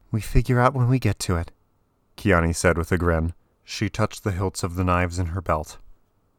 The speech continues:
"Ready?" Elliot touched the needle gun in his pocket. "Ready." They sprinted across the garden, away from the palace, and the only world they had ever known, but towards everything they had yet to experience.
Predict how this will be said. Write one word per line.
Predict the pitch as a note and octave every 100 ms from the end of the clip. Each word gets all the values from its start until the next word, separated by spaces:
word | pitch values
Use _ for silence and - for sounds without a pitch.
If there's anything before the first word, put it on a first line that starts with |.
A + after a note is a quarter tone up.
| _ _ _ _
"Ready?" | A2+ B2 D#3 D3+ _ _ _ _ _ _ _ _ _ _ _ -
Elliot | G2 F#2+ G2
touched | - G2 -
the | F#2+
needle | G2 F#2+
gun | F2+ F#2
in | F2+
his | F2+
pocket. | - F#2+ F2 - - _ _ _ _ _ _ _ _
"Ready." | G2 F2 D#2+ - _ _ _ _ _ _ _ _ -
They | F#2+
sprinted | - A2+ G#2
across | G#2+ - G#2 -
the | A2
garden, | G2+ G2 G#2+ G2+ F2
away | E2+ F2+
from | - G2
the | F2+
palace, | F2+ F2 F2 - - _ _ _ _ _
and | -
the | F2+
only | F2 F#2+
world | F#2+ F#2+ F2+
they | E2+ E2+
had | F2+
ever | E2+ F2+
known, | F2 D#2+ D#2+ - _ _ _ _ _ _ _
but | -
towards | - G2 F2
everything | F#2 G2 - G2+
they | F2+
had | F2 F2+
yet | F2 E2
to | -
experience. | F#2 - F2 D#2 D#2 D2 -